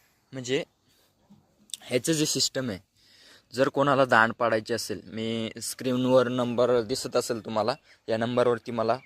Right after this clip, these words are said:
कॉल करू शकता आणि जवळपास असेल तर मी लवकर, अ, करून देऊ शकतो, लांब असेल तर फोनवर बोलू. तर हे बघा, याच्यासाठी मी मराठी व्लॉग काढतोय. इथे अटॅचमेंट आहे, जर एखाद्याला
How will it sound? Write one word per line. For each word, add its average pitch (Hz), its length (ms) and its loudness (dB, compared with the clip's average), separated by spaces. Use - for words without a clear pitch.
कॉल 127 140 6
करू 131 200 -2
शकता - 320 -8
आणि 127 200 -6
जवळपास 160 680 6
असेल 156 400 0
तर 139 100 0
मी 143 320 -2
लवकर, 139 360 4
अ, 123 480 4
करून 147 240 0
देऊ 135 120 2
शकतो, - 300 -10
लांब 135 320 2
असेल 127 380 -2
तर 131 260 2
फोनवर 135 320 2
बोलू. 123 320 0
तर 156 260 2
हे 139 100 -2
बघा, 143 280 2
याच्यासाठी 156 420 0
मी 160 80 -2
मराठी 135 400 2
व्लॉग 120 220 2
काढतोय. 104 320 -6
इथे 156 240 4
अटॅचमेंट 156 600 2
आहे, 156 120 -6
जर 147 200 2
एखाद्याला 139 540 4